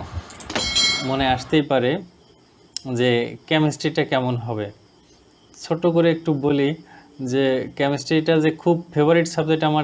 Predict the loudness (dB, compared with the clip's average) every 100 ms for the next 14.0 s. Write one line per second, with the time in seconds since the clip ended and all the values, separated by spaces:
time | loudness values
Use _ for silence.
0 | 0 0 0 -2 -8 -20 _ -20 _ -12
1 | -10 -2 -2 2 2 2 0 0 0 2
2 | 2 0 -2 -4 -6 -2 -4 -2 -2 -2
3 | -6 -14 -20 -20 -20 -14 -2 -2 0 0
4 | 2 0 -4 -10 -20 -10 -2 0 2 2
5 | 2 2 2 2 0 2 2 2 0 -8
6 | -20 -20 _ -8 -6 -4 -2 0 2 2
7 | 2 0 0 -2 -6 -10 -20 -20 _ -6
8 | -4 -2 -2 -2 -4 -4 0 0 0 -2
9 | -2 -2 -8 -14 -14 -8 -6 -2 -2 0
10 | 0 0 0 0 0 0 2 2 0 -2
11 | -6 -8 -6 -4 -4 -6 -6 -6 -6 -6
12 | -6 -6 -6 -10 -20 -20 -20 -8 -4 -2
13 | -2 0 2 2 4 4 2 0 -2 -4